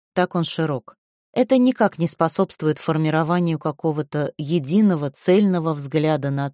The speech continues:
то, что же такое синдром дефицита внимания и гиперактивности, и что делать людям, которые с ним живут. И на фоне всего вот этого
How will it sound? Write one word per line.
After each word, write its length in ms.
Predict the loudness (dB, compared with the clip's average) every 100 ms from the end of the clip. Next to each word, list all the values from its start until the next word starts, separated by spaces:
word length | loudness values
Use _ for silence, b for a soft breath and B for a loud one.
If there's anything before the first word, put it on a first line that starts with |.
| 0
то, 220 | 0 0 _ _ _ _
что 300 | -14 -2 0
же 120 | 2 0
такое 360 | -2 0 0
синдром 560 | 0 -2 0 0 2 0
дефицита 580 | -2 -4 -6 -6 -4 -4
внимания 640 | -2 -2 -2 0 0 -2
и 40 |
гиперактивности, 1080 | -4 -4 -6 -8 -6 -2 -2 -2 -6 -14 -16 _ _ _ _ _
и 100 | -6
что 240 | -4 0 2
делать 400 | 2 2 0 -2
людям, 420 | 0 0 0 -2
которые 460 | -4 -4 -2 -2 -2
с 100 | -2
ним 220 | -2 0
живут. 520 | -2 -4 -4 -12 _ _ _ _ _ _ _ _ _ 2
И 100 | 4
на 180 | 4 2
фоне 340 | 2 2 2
всего 400 | 0 0 4 4
вот 240 | 4 0 0
этого 600 | 0 0 0 -2 -6